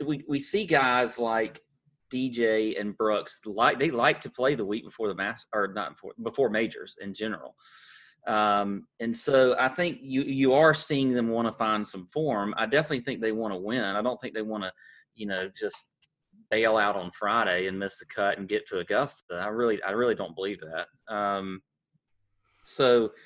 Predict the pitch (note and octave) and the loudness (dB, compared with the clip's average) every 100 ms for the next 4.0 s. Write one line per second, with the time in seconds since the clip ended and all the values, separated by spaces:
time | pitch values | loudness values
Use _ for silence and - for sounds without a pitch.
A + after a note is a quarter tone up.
0 | - - _ _ _ _ C#3+ C3 B2 C3 | -20 -20 _ _ _ _ -2 2 2 2
1 | C#3+ C#3 C3+ C#3+ C#3+ - C#3 E3 G3 D#3 | 0 -2 -2 0 0 4 6 6 6 4
2 | - C#3 C3+ C3 B2 - D#3 C#3+ C3 A#2+ | 2 2 4 6 6 6 4 2 2 -2
3 | - C3+ C#3 C#3 C3 C#3 A#2+ C3+ F3 - | 4 4 6 4 2 0 -2 -2 -4 -8